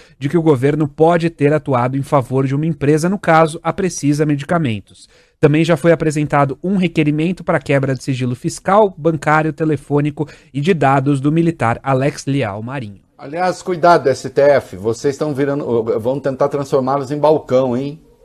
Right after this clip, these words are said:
Speaker 2: Pra tentar impedir a investigação. Porque uma coisa, que até agora se ima-, imaginava só que era uma mistura de loucura, reacionarismo, estupidez, é, enfim,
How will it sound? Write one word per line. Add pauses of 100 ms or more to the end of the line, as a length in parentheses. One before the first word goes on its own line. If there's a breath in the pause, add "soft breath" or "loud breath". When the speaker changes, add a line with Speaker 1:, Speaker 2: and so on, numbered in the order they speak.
(760)
Speaker 2:
Pra
tentar
impedir
a
investigação. (2750)
Porque
uma
coisa, (1400 soft breath)
que
até
agora
se
ima-,
imaginava
só
que
era
uma
mistura
de
loucura,
reacionarismo,
estupidez,
é,
enfim,